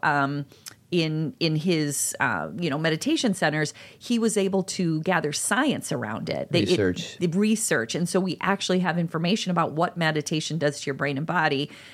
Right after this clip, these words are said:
Speaker 1: And we can, we owe a lot of that to Jon Kabat-Zinn and many other teachers. But since we're talking about him, I'll just say he's one of the people who brought it mainstream. And what I loved ab-, uh, what I,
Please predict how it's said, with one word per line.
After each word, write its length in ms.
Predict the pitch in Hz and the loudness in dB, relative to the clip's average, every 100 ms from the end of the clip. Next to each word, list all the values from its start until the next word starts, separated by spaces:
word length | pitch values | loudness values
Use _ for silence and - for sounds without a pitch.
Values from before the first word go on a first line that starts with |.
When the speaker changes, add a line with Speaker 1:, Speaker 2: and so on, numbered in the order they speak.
| - | -2
Speaker 1:
And 100 | 165 | 2
we 80 | 165 | 2
can, 240 | 160 127 - | 2 0 0
we 180 | 160 143 | 0 2
owe 300 | 165 160 147 | 2 2 2
a 100 | - | 2
lot 220 | 151 151 | 2 4
of 100 | 147 | 2
that 160 | 139 135 | 0 -4
to 80 | 143 | -2
Jon 240 | 143 139 | 0 2
Kabat-Zinn 440 | 143 135 - 139 - | 2 0 0 0 2
and 180 | 196 | 4
many 280 | 196 202 180 | 4 4 4
other 160 | 165 151 | 4 2
teachers. 440 | - 151 131 - | 0 -2 -2 -2
But 280 | - 139 - | 0 0 -2
since 280 | - 160 147 | -4 -2 2
we're 80 | 147 | 2
talking 200 | 156 147 | 2 2
about 200 | 139 147 | 2 2
him, 180 | 156 135 | 4 4
I'll 140 | 139 | 2
just 340 | 131 131 - - | 0 -4 -6 -4
say 240 | - 131 | 2 2
he's 240 | 147 139 | 2 0
one 140 | 139 143 | 2 0
of 100 | - | 0
the 80 | - | -4
people 300 | 127 117 143 | -4 -2 0
who 240 | 143 135 - - | 0 -4 -6 -2
brought 220 | 143 135 | 0 0
it 80 | 139 | 0
mainstream. 500 | 143 135 - 156 135 - - - - - | -2 -2 -2 -2 -2 -10 -18 -18 -12 0
And 340 | 196 190 196 - - - - - | 2 4 2 -2 -10 -20 -16 -2
what 200 | 185 214 | 2 4
I 80 | 208 | 4
loved 320 | 208 262 262 | 4 2 2
ab-, 160 | 220 - | 0 0
uh, 40 | 160 | -4
what 360 | - 180 202 | -4 2 4
I, 400 | 196 185 180 170 | 6 6 4 2